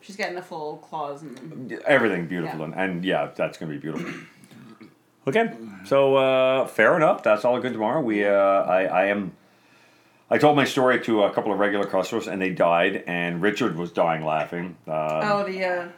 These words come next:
Speaker 2: yeah, the,
Speaker 1: yeah, yeah.
Speaker 2: the, the mechanical bull penis
Speaker 1: Yeah.
Speaker 2: that we're doing. I, I talked to, yeah, we're riding the mechanical penis.
Speaker 1: There's a mechanical bull that they converted into a penis.
Speaker 2: You didn't see this, Mocktails?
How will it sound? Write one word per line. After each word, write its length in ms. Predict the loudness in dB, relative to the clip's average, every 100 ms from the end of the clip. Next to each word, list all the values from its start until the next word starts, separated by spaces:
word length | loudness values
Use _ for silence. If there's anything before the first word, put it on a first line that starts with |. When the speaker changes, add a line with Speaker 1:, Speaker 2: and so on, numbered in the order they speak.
| -12
Speaker 2:
yeah, 220 | -2 0 0
the, 100 | -2
Speaker 1:
yeah, 160 | 0
yeah. 200 | 2 2
Speaker 2:
the, 80 | 2
the 20 |
mechanical 480 | 0 0 0 2 -2
bull 260 | -2 -2 0
penis 320 | 0 -2 -4
Speaker 1:
Yeah. 220 | -6 -6 -10 -18 -6
Speaker 2:
that 180 | -4
we're 140 | -2 -4
doing. 260 | -4 -4
I, 360 | -2 -2 -2 -4
I 20 |
talked 340 | 0 0 0 -4
to, 260 | -6 -6 -8 _ _ _ _ _ _ _ _ _ _ _
yeah, 180 | -2 0
we're 60 |
riding 280 | 4 2 2
the 40 | -2
mechanical 460 | -4 -4 -4 -4
penis. 380 | -6 -8 -8 -12 _ _ _ _ _ _ _
Speaker 1:
There's 180 | -16 -14
a 40 |
mechanical 500 | -10 -8 -8 -4 -4
bull 240 | -2 -4
that 140 | -4 -6
they 100 | -10
converted 480 | -12 -12 -10 -10 -10
into 280 | -12 -12
a 40 | -14
penis. 440 | -12 -14 -16 -20 _ _
Speaker 2:
You 120 | -2 -2
didn't 160 | 0
see 100 | -2
this, 260 | -2 -4 -10 _ -10 -6
Mocktails? 380 | -2 -2 -2